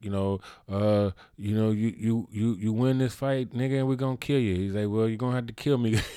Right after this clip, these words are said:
<laughs> 'cause I'm about to knock this white boy out." You know what I'm saying? Over and over again, you know, and there's plenty, I mean, you know,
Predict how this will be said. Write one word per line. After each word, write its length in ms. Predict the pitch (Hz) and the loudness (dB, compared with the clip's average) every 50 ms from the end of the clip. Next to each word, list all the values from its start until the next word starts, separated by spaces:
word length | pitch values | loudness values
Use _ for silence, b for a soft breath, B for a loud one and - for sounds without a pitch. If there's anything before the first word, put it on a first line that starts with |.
| - - | -16 -16
<laughs> 260 | - - 151 143 - | -10 -8 -8 -6 -6
'cause 360 | - - 143 113 - - - | -4 -2 -2 -2 -2 -2 -4
I'm 100 | 127 123 | -4 -4
about 240 | 113 - 110 110 104 | -4 -4 -6 -4 -4
to 80 | 113 - 117 | -6 -6 -4
knock 220 | 117 120 117 110 110 | -6 -4 -4 -4 -2
this 180 | 123 123 120 - - | 0 0 0 -2 -4
white 260 | 107 101 110 101 95 | -6 -6 -4 -4 -2
boy 240 | 101 110 110 113 113 | 0 0 0 2 2
out." 220 | 110 104 101 - B B B B B B B | 0 0 -2 -4 B B B B B B B
You 100 | 95 104 | 2 4
know 60 | 113 | 4
what 60 | 117 113 | 4 4
I'm 40 | |
saying? 360 | - - 120 117 117 117 113 - B B B B B | 2 2 2 2 4 4 2 0 B B B B B
Over 360 | - 127 131 131 123 123 127 | 6 8 8 8 8 6 6
and 100 | 123 123 | 6 6
over 300 | 123 123 117 113 113 117 113 | 6 6 6 4 4 4 2
again, 500 | 107 104 110 120 120 113 101 90 85 - B B B B - | 2 2 0 0 2 2 2 0 0 -4 B B B B -4
you 80 | 101 | 0
know, 260 | 104 110 110 113 113 | 2 2 4 4 4
and 80 | 110 113 | 2 2
there's 160 | 117 110 - | 2 0 -2
plenty, 480 | - - 131 131 131 131 127 123 120 - | -2 -4 -2 0 0 0 0 0 -2 -2
I 40 | 110 | -2
mean, 400 | 110 117 117 117 113 110 107 101 B B B B B B | -2 0 0 0 0 0 -2 -4 B B B B B B
you 140 | - 110 113 | -4 -2 0
know, 320 | 113 113 110 110 110 110 | 2 4 4 4 4 2